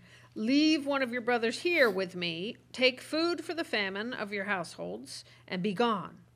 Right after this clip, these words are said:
And bring your youngest brother to me, so I shall know that you are not spies, that, but that you are honest men. I will grant your brother to you,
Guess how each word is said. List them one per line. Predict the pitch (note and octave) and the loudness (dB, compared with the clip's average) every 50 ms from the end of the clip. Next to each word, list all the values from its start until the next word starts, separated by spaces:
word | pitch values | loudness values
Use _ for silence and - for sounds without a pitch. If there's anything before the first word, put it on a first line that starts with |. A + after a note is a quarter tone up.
| - - - - - _ - | -20 -20 -20 -20 -20 _ -8
And | F#3+ F#3+ F#3 | -8 -2 2
bring | G#3+ B3 C#4 D4+ D#4 | 4 4 4 4 2
your | D#4 D#4 D4+ | 2 2 4
youngest | C#4+ C#4+ C4+ C4+ C4 C4 C4 - | 4 4 4 4 2 0 0 2
brother | - C4 B3+ A#3+ A#3+ A3 | 4 4 4 4 2 0
to | F3 G#3+ F#3+ | -2 -4 -6
me, | E3+ - - E3+ F#3 - - | -4 -6 -6 -8 -12 -16 -16
so | - - G#3 F#3+ F#3 | -12 -8 -6 -4 -2
I | F#3 | -2
shall | F3+ - - F#3+ F#3 | -2 -4 -4 -4 -4
know | F#3 F#3+ G#3+ A#3+ B3 A#3 | -2 0 0 2 2 2
that | G3 F#3 F3+ - | 0 -2 -4 -4
you | G3+ G3 F3+ | -2 -2 0
are | F3+ F3+ | 0 0
not | F3+ G#3+ C4 D#4+ D#4 - | 0 2 2 2 0 -2
spies, | - - - F3 D#3+ D#3 D3 D3 D#3 D#3 D#3 D#3 - - | -6 -8 -4 -4 -4 -4 -4 -6 -6 -8 -10 -12 -12 -8
that, | - F#3 F3 - - - - _ _ _ | -6 -6 -6 -6 -10 -20 -20 _ _ _
but | - G3+ F#3 - | -8 -6 -4 -2
that | G3+ - - | -2 -4 -2
you | F#3+ G3 E3+ | -4 -4 -4
are | E3 F3 - - - | -4 -6 -6 -4 -2
honest | G3 G#3 G#3+ G#3 - - - - - - | -2 -2 -2 -2 -4 -8 -10 -12 -10 -8
men. | - - - B1 - - - - _ _ _ _ _ - - - - - - | -6 -6 -6 -6 -10 -14 -20 -20 _ _ _ _ _ -20 -20 -20 -20 -14 -8
I | - F#3 G3 | -2 0 2
will | G#3 G#3 | 2 2
grant | G3 A3 A#3 A#3 B3+ - | 2 2 4 4 4 4
your | - C#4 | 2 2
brother | B3 G#3+ C4+ C4+ C4 C4+ C4 | 4 6 4 4 4 4 0
to | B3 B3+ - G#3 | 0 -2 -4 -4
you, | F3 E3+ E3 E3 E3+ E3+ F3 | -4 -2 -4 -4 -6 -8 -10